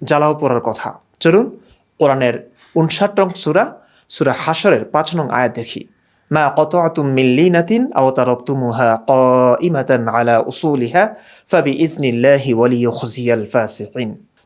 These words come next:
তোমরা যেসব নতুন খেজুর গাছ কেটে ফেলছো অথবা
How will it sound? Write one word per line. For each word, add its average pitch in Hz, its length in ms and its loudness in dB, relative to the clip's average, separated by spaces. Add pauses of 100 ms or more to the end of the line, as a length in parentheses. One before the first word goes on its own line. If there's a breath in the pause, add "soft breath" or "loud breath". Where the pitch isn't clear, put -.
তোমরা 208 220 4
যেসব 185 360 2
নতুন 208 340 0
খেজুর 196 380 -2
গাছ 220 320 0
কেটে 233 260 0
ফেলছো 123 520 -2 (160)
অথবা 156 640 2